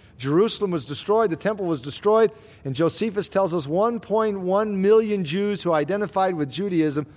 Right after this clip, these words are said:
lost their lives in that war. And, uh, interestingly, three Jewish historians tell us, post-biblical, so they're not inspired,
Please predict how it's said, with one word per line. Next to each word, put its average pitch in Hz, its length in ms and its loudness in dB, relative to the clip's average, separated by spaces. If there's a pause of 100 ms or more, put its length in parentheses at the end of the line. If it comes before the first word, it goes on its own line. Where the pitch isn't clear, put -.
(120)
lost 160 420 -2
their 180 140 -2
lives 135 420 -2
in 127 100 -8
that 123 160 -6
war. 120 300 -6 (1400)
And, 160 240 0
uh, 240 220 -10
interestingly, 185 640 2
three 269 480 2
Jewish 156 400 2
historians 135 560 -4
tell 127 200 -2
us, 170 280 -4 (380)
post-biblical, 170 840 0
so 160 160 -2
they're 147 140 2
not 170 260 -2
inspired, 170 640 0